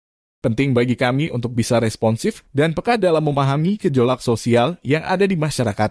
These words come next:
saat ini. Persis memiliki tanggung jawab moral yang berasal bukan hanya dari para penggemar sepak bola,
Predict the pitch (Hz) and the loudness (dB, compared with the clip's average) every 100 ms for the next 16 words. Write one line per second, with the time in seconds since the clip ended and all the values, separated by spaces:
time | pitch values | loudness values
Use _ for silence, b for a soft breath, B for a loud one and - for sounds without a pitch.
0 | - 110 95 123 123 113 - _ _ 123 | 0 -2 0 0 0 0 -6 _ _ -6
1 | - 139 135 123 123 127 117 120 123 113 | -2 -2 0 2 2 0 0 0 0 2
2 | 113 117 117 131 190 b b - 139 135 | 2 2 2 2 -2 b b -2 0 0
3 | 123 131 131 131 151 151 120 123 143 120 | 0 0 0 0 -2 -2 0 0 2 2
4 | 117 113 117 113 123 117 113 110 - 107 | 2 2 2 2 0 2 0 -2 -4 -4
5 | 117 123 120 196 | 0 2 2 0